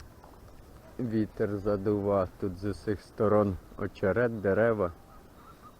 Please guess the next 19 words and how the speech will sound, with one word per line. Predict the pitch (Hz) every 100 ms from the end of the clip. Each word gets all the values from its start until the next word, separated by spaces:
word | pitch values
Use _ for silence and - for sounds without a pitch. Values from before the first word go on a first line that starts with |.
| - - - - - - - - - - - - - - - - - - - - - - - - -
Так, | 101 92 87 -
тільки | 107 117
що | - 113
ось | 101 - 113
удар. | 107 95 98 87 87
Сходу | - - 120 107 101
взяла | 92 107 101 101
щука | 95 - - 165 151 107
і | 110 135
не | 165 151
засіклась. | 147 139 - 127 - 98 92 87 - - - - - - - - - - - - - - - 679 - - 659 - - - - - - - 120
Ну, | 113 127
вона | 127 131 127
вкололась | - - 117 117 110 107 104 -
нормально. | 117 107 107 92 92 95
Я | 131
не | 147 143
підсікну, | - 127 - - - 127 107
мабуть, | 92 90 90 90 -